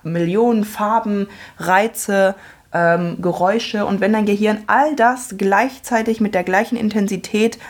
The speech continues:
wahrnehmen würde, würdest du verrückt werden, würdest du, das geht, würdest du umfallen. Das geht nicht. So kann ein Mensch nicht funktionieren. Das heißt, was macht dein, dein Gehirn logischerweise? Es filtert das, was für dich wichtig ist.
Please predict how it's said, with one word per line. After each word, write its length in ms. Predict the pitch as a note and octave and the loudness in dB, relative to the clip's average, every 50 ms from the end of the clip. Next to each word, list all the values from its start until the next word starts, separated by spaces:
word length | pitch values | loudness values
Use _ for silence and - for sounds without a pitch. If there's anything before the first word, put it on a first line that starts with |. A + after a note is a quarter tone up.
| - | -4
wahrnehmen 500 | - F3 G3 G#3+ A#3 A3 G3+ F#3 F3+ E3 | 0 2 4 4 4 2 0 -2 -4 -2
würde, 280 | E3 E3 E3+ F#3+ G3+ G3 | 0 0 2 2 0 -2
würdest 160 | G3 F3+ - | -4 -6 -8
du 40 | F#3+ | -10
verrückt 320 | - - F3 F3 F#3+ F#3 | -4 -4 -2 -2 -2 -2
werden, 240 | E3+ D3+ D3 D3 D3+ | 0 0 0 0 0
würdest 180 | E3+ E3+ - - | -2 -4 -2 -4
du, 60 | F3 | -4
das 320 | D#3+ - E3+ E3 - - - | -2 -2 -4 -6 -6 -6 -4
geht, 260 | E3 E3+ F3 F3 F3+ | 0 0 0 0 -2
würdest 160 | F#3+ F3+ - | -6 -6 -6
du 40 | E3+ | -6
umfallen. 380 | - F3+ G3 - - E3 D#3 D#3+ | -4 -4 -6 -4 -2 -2 -2 -2
Das 160 | D#3 D#3 - - | -4 -6 -10 -4
geht 340 | - F#3+ G3 G3 - - - | -2 -2 -2 -2 -4 -6 -4
nicht. 220 | D#3 D3 C#3+ - - | -4 -4 -4 -4 -6
So 100 | E3 D#3+ | -6 -6
kann 360 | D#3+ - - - G3+ G3+ F#3+ | -6 -10 -4 -2 0 2 2
ein 120 | F3+ F3 | 2 0
Mensch 200 | F3 F3 F3+ - | 0 -2 -2 -2
nicht 120 | G#3+ G3+ - | -2 -2 -2
funktionieren. 560 | - G3+ - - - G#3+ G3+ - - D#3+ D#3+ - - - - - - - | -4 -6 -6 -4 -2 -2 0 0 -2 -4 -4 -6 -12 -18 -18 -20 -18 -14
Das 140 | - G3 - | -14 -6 -2
heißt, 220 | G#3+ G#3+ B3 B3 - | -2 -2 -2 0 -2
was 140 | G3 - | -2 0
macht 280 | G3+ G3+ A3+ - - - | 0 0 0 -2 0 0
dein, 280 | G#3 G3 F#3+ F#3 - - | 0 0 0 -2 -4 -2
dein 260 | - F3 F3 E3 D#3 | 0 0 0 0 -2
Gehirn 380 | E3+ D#3+ D3+ D#3+ D#3+ F3+ A#3 | -2 -2 -2 0 0 2 2
logischerweise? 680 | B3 G3+ F3 E3+ F3 - E3 D#3 D#3+ D3+ D#3+ G3 B3+ B3+ | 2 2 2 0 -2 -2 -2 -2 0 2 2 2 2 0
Es 160 | A#3+ G#3 - | -2 -2 -4
filtert 380 | - B3 B3 B3 B3+ A3 B3 - | -2 -2 -2 0 -2 -4 -4 -4
das, 200 | D3+ D#3+ - - | -6 -6 -6 -6
was 140 | A3 G#3+ - | -8 -6 -4
für 100 | - A#3+ | -4 -4
dich 180 | B3+ B3+ B3+ E4 | -2 -4 0 -2
wichtig 400 | A4 A4+ - - C3 - - - | -2 -2 -2 -6 -8 -8 -10 -12
ist. 240 | - - - - | -12 -12 -14 -18